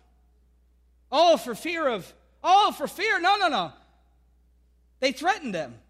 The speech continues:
They called them. They commanded them not to speak at all,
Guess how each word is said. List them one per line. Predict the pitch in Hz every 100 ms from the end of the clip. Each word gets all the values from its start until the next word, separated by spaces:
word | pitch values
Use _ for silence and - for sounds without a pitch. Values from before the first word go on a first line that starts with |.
| _ _ _ _ _ _
They | - 339
called | - 320 403 440 240
them. | 190 135 113 _ _ _ _ _
They | - 403
commanded | - 330 311 427 415 247
them | 247
not | 226 370
to | 320
speak | 262 - 440 392
at | 294
all, | - 311 339 233 156 - _